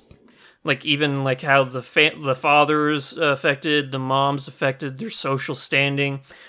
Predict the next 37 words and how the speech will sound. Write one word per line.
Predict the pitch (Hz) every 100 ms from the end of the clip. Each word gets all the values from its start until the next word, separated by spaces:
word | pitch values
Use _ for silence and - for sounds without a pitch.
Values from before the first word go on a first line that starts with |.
| - -
the | 135
son, | - 151 143 143 143 143 139 147
everything | 147 139 139 143 143
going | 135 135 135
through | - 131
the |
trial | 120 - 139 139 139 139 139
and | 131
stuff | - 139
like | 151 135
that. | - 143 143 - - - - -
It | - 151
kind | - 294 294
of | 254
reminded | 226 202 202 190 175
me | 190 185
of | 170 156 151 143 135 - - _
that | - 143 139 165 -
one | 185 202 190
show | - - 160 156 151
that | 147 151
had, | - 151 147 - _ _ _ - _ _ _ _ _
uh, | - 151 143 - - _ _
what | 170 185
was | 175 151
his, | 165 156 143 - _ _ _ _ _ -
it, | 165 160
it | 175
was | 170 151
the | 160
John | 185 202
Turturro | 180 156 180 165 156 147
show | - 147 139
on | 139
H | 139 135
B | 147 143
O | 143 143 156